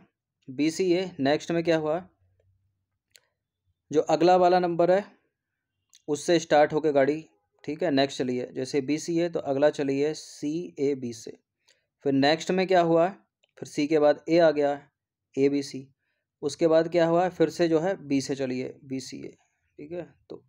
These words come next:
बी हो जाएगा इसका आंसर। तो कभी-कभी ये ट्रिपल पे बन जाता है, कभी-कभी दो दो के युग्म बनाकर भी इसको हल किया जा सकता है।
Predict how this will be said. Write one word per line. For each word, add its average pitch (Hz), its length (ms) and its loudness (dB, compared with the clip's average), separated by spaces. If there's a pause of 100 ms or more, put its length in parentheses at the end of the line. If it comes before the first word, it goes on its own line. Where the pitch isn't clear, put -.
(160)
बी 143 100 -2
हो 139 140 -2
जाएगा - 180 -6
इसका - 180 -14
आंसर। - 200 -18 (1080)
तो - 40 -20
कभी-कभी 160 420 4
ये 175 100 4
ट्रिपल 170 380 0
पे 180 120 2
बन 170 160 -2
जाता 170 260 -2
है, 208 100 -8
कभी-कभी 143 520 -6 (420)
दो 139 360 2
दो 165 140 4
के 160 160 0
युग्म 151 240 -2
बनाकर 135 360 0
भी 135 100 -6
इसको 131 320 -8
हल 131 200 -6
किया 123 160 -6
जा 117 100 -10
सकता - 300 -20
है। - 120 -20